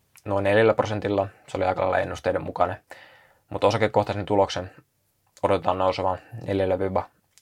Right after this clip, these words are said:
viidellä prosentilla, kun ennuste oli noin kolmessa prosentissa. Eli tulosohjeistus oli odotuksia parempi. Kokonaisuudessaan Coca-Colalta tuli näin hieman odotuksia parempi raportti.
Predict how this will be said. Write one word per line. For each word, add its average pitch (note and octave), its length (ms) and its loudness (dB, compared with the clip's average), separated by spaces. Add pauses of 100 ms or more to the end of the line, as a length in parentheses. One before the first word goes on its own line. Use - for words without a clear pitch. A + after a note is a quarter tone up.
(140)
viidellä G#2+ 340 4
prosentilla, F#2 440 -4
kun F#2 180 -2
ennuste F#2 300 -8
oli F#2 120 -4
noin F#2 140 -8
kolmessa - 380 -2
prosentissa. G2+ 520 -10 (920)
Eli F3 140 -8
tulosohjeistus F#2 760 -2 (220)
oli F2+ 240 -2 (140)
odotuksia F#2 480 -4
parempi. - 400 -8 (1700)
Kokonaisuudessaan A2+ 720 4
Coca-Colalta G2 580 4 (220)
tuli F#2+ 200 -2
näin F#2+ 320 -4 (580)
hieman A2 200 4
odotuksia G#2 440 4
parempi G2+ 340 2
raportti. - 540 0